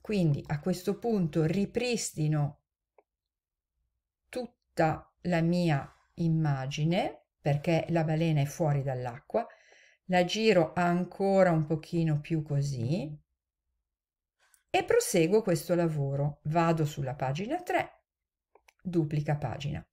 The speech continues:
Adesso io devo fare questo movimento, quindi mi alzerò un pochino,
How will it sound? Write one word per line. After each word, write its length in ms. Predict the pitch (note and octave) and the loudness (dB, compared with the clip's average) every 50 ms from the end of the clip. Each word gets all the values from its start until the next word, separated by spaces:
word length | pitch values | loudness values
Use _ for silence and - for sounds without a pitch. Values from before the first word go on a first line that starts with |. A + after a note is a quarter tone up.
| _ _ - _ _ _ _ _ _ _ _ _ _ _ _ _ _ _ _ _ _ _ _ _ - - B4+ B4+ | _ _ -20 _ _ _ _ _ _ _ _ _ _ _ _ _ _ _ _ _ _ _ _ _ -6 -2 2 6
Adesso 380 | - - F#3 - - - A3+ A#3 | 8 8 8 6 4 2 2 4
io 220 | C4+ C#4+ G#3+ F#3+ | 6 6 4 6
devo 240 | F#3 G3+ G#3+ A#3+ C#4 | 6 4 6 6 4
fare 360 | C4+ - A#3+ G#3+ G#3+ A#3+ G#3+ | 6 6 6 8 8 6 4
questo 320 | - A3 G3+ - - A3 | 4 2 0 0 0 -2
movimento, 1000 | G#3+ G#3 G3+ G3 G#3 G#3+ G3+ F3+ E3+ E3 E3 E3+ E3+ - - F3 F3 F3+ G3+ - _ _ _ - | 0 0 0 2 2 2 2 2 2 2 2 0 0 0 0 0 0 0 -2 -8 _ _ _ -20
quindi 500 | - - G#3+ G#3 F#3+ E3 D#3 C#3+ D3 D3 - _ _ _ _ _ _ _ _ _ _ | -10 -4 0 2 2 4 2 2 0 -4 -14 _ _ _ _ _ _ _ _ _ _
mi 220 | - E3+ E3+ E3+ D#3+ | -2 0 0 2 2
alzerò 480 | D3+ D3+ D3 - - D#3+ D3+ D3+ D3 | 2 0 0 0 0 2 2 4 4
un 140 | C#3 C#3 D3 | 4 2 2
pochino, 880 | D3 G3 G3 - - - C4 C4 C4 C4+ C#4+ D#4+ F#4+ G#4 - - _ | 0 0 -4 -6 -4 -4 -2 0 2 4 4 4 4 2 -2 -10 _